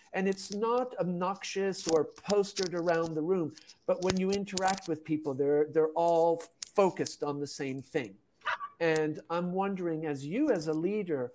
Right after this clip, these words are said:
how have you kind of gotten your teams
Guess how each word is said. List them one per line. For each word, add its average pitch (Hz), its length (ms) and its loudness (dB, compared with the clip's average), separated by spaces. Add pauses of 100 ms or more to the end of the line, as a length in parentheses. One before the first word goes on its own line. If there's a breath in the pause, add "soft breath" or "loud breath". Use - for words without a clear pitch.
(280 soft breath)
how 254 320 -2
have 214 220 -2
you 196 460 -2
kind 175 240 -6
of 147 280 -8
gotten 175 400 0
your 156 160 0
teams 180 720 -8